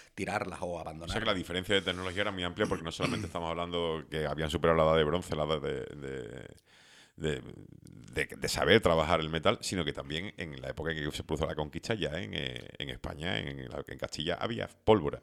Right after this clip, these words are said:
Speaker 2: y había
Speaker 1: Sí,
Speaker 2: arcabuces
Speaker 1: claro.
Speaker 2: y había cañones. Es decir, que eso,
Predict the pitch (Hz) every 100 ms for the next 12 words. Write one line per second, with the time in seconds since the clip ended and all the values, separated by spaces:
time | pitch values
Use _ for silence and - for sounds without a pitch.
0 | - 73 73 82 82 - 71 95 - -
1 | - - - 76 80 87 73 71 113 82
2 | 76 - - 87 - - -